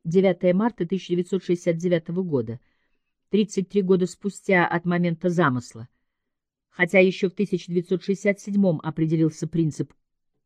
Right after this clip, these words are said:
«узлов» — сплошного густого изложения событий в сжатые сроки времени и перерыва между ними. Еще раньше, в тысяча девятьсот шестьдесят пятом, утвердилось и название. Из задуманных писателем двадцати узлов были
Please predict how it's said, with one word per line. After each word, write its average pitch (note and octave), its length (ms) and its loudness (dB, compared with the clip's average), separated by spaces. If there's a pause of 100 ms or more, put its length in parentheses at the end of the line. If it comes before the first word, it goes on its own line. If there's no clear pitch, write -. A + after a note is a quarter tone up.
(200)
«узлов» — D#3 680 0 (520)
сплошного E3 600 0
густого D#3+ 420 0
изложения D#3 460 2
событий D#3+ 480 -2
в D3 80 -4
сжатые D3+ 480 0
сроки D3+ 400 -4
времени G3 420 2
и F3+ 320 -2 (400)
перерыва E3+ 400 6
между D3+ 340 0
ними. A#2+ 360 -4 (680)
Еще E3 260 0
раньше, G#3+ 340 2
в C#3+ 40 -4
тысяча E3 240 -2
девятьсот D#3+ 340 0
шестьдесят D#3 400 -4
пятом, G3 380 -4 (340)
утвердилось D#3 640 -2
и D#3+ 60 -2
название. B2 580 -4 (840)
Из F#3 180 4
задуманных C4+ 540 4
писателем A#3+ 480 2
двадцати G#3+ 440 0
узлов A3+ 360 -2
были A3 300 2